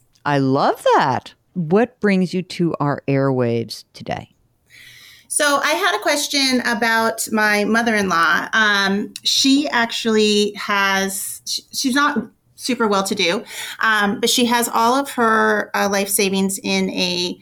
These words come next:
Speaker 2: Merrill Lynch account. And she is, as she ages, she's looking to potentially sign that over to my husband and I.
Speaker 1: Mm-hmm.
Speaker 2: Um, she's just worried about kind of as she gets older and healthcare costs and, you know, maybe prematurely draining that ca-,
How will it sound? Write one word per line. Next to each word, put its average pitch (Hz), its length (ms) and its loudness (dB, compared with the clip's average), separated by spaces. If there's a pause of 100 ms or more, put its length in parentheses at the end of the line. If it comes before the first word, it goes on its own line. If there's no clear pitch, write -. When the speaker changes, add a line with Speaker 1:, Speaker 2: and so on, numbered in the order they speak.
(320)
Speaker 2:
Merrill 214 320 2
Lynch 208 200 2
account. 185 640 -2
And 208 420 2
she 226 400 2
is, 208 280 2
as 214 100 2
she - 160 -2
ages, 214 500 2
she's 196 260 -2
looking 202 420 -2
to 185 760 0
potentially 196 460 -4
sign 185 300 -2
that 180 180 -2
over 180 180 -4
to 185 140 -10
my 165 120 -2
husband 185 340 -4
and 240 100 0
I. 254 240 0
Speaker 1:
Mm-hmm. 147 600 -14
Speaker 2:
Um, 190 520 0
she's 208 240 0
just 208 180 -2
worried 202 240 2
about 190 340 0
kind 190 160 -2
of 180 80 -2
as 180 120 -4
she - 100 -6
gets 180 160 -4
older 247 320 2
and - 140 -2
healthcare 202 420 -2
costs 196 480 -2
and, 175 340 -4 (140)
you 190 100 -6
know, 165 80 -4
maybe 175 220 -6
prematurely 185 640 -4
draining 175 320 -4
that 160 180 -4
ca-, 165 240 -4